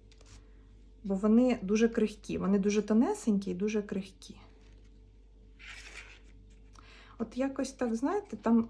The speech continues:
е, пишуть, от на Езотері мені сподобалося, що там все ж таки є мінімальний опис, е, здебільшого от запаху, а, чим пахне.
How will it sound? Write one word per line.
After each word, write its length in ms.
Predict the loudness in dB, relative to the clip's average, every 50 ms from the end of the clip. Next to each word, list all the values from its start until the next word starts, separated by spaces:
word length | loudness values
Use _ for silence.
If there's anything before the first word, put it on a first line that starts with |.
| -4
е, 160 | -6 -4 -4 -4 -4 -2
пишуть, 540 | -2 -2 -2 -2 -4 -4 -6 -6 -10 -18 -20 -20 -20 -20 -20 -20 -20 -20 -20 -20 -20 -20 -20 -20 -20 -20 -20 -20 -20 -20 -20 -20 -20 -20 -20 -20 -20 -20 -20 -20 -20 -20 -20 -14 -10
от 160 | -10 -2 4
на 120 | 6 6 6
Езотері 400 | 6 4 0 0 0 2 4 6
мені 200 | 6 6 6 4
сподобалося, 540 | 2 -2 -4 -2 0 2 2 2 2 0 -2
що 100 | -4 -4
там 160 | -2 -2 -2
все 160 | -2 -2 -4
ж 100 | -6 -6
таки 200 | -6 -2 0 0
є 260 | 2 4 4 4 4
мінімальний 600 | 4 4 4 6 6 4 4 2 2 2 2 2
опис, 580 | 2 2 0 0 -2 -4 -6 -8 -8 -10 -6 -4
е, 140 | -4 -4 -4
здебільшого 920 | -2 0 0 0 2 0 0 -2 -2 -6 -8 -6 -6 -6 -6 -6 -6 -6
от 300 | -8 -8 -8 -10 -10 -4
запаху, 640 | -2 0 0 0 0 -4 -6 -8 -8 -8 -10 -10 -10 -10 -14 -20 -20 -20 -20 -20 -20 -20 -20 -20 -20 -20 -20 -20 -20 -20 -18 -12
а, 300 | -8 -6 -4 -4 -4 -4
чим 260 | -4 -2 2 2 2
пахне. 640 | 2 2 0 -2 -2 -4 -6 -10 -10 -8 -8 -8